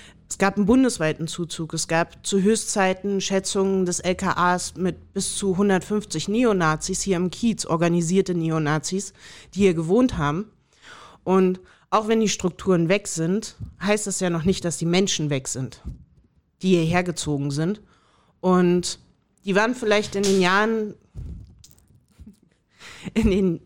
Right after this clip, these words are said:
in diesen Jahren dazwischen eben tatsächlich mit diesen rassistischen Protesten beschäftigt.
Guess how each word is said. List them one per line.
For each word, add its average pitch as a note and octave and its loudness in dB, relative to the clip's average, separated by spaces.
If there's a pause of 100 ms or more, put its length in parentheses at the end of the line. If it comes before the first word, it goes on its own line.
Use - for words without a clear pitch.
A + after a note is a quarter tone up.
(120)
in F#3+ -2
diesen F#3 0
Jahren F3+ 2
dazwischen A3 0
eben F#3+ 0
tatsächlich G3 -2
mit G3 0
diesen G3 2
rassistischen G3 -2
Protesten F#3+ -2 (100)
beschäftigt. G3+ -4